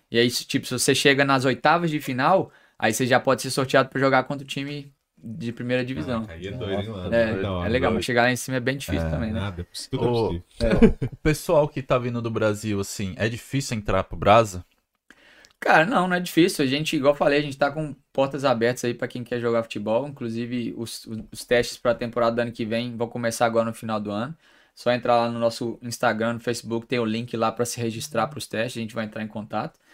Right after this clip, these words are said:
Speaker 1: E basta, bom, amar futebol, saber jogar futebol, tá
Speaker 3: Da
Speaker 1: envolvido
Speaker 3: hora.
Speaker 1: com a galera. E, é, vai ser, vai ser testado pelos treinadores, se passar nos testes, entra pro time.
Speaker 3: Da hora.
Speaker 2: Vamos ver as perguntas.
Speaker 3: Pergunta?
Speaker 2: Pergunta,
Speaker 3: Pergunta
Speaker 2: pergunta.
Speaker 3: do Instagram agora.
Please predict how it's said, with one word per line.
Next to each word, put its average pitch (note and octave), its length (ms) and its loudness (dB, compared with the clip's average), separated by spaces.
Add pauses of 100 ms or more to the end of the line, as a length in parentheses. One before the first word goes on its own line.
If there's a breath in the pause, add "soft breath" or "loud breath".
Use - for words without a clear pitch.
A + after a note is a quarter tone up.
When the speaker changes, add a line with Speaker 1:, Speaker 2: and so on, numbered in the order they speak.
(360 soft breath)
Speaker 1:
E C3+ 220 2
basta, D#3 560 2 (180)
bom, C#3 140 -2 (340)
amar C3 300 0
futebol, C3+ 520 4 (200)
saber B2 300 4
jogar B2+ 240 2
futebol, B2+ 640 2
tá - 160 -2
Speaker 3:
Da - 60 0
Speaker 1:
envolvido - 260 2
Speaker 3:
hora. - 80 -8
Speaker 1:
com B2+ 80 0
a A#2+ 40 4
galera. A#2+ 520 0 (460)
E, A#2 420 -2
é, A#2 200 2 (180)
vai A#2 220 4
ser, B2 220 -2
vai A#2 140 2
ser B2 120 -4
testado A#2+ 400 -2
pelos A#2+ 240 -4
treinadores, A#2+ 600 -2
se - 80 -10
passar C3 340 -4
nos C#3 160 -8
testes, D3 340 -6
entra E3 140 -10
pro F3+ 120 -16
time. C3+ 280 -10 (140)
Speaker 3:
Da E2+ 200 -4
hora. D#2+ 280 -8 (100)
Speaker 2:
Vamos B2 140 -12
ver C3 80 -8
as - 80 -14
perguntas. A#2+ 280 -12 (140)
Speaker 3:
Pergunta? C3+ 380 -6
Speaker 2:
Pergunta, - 20 -12
Speaker 3:
Pergunta F#2+ 340 -6
Speaker 2:
pergunta. G2+ 340 0
Speaker 3:
do - 40 2
Instagram G2+ 460 2
agora. F2+ 320 -2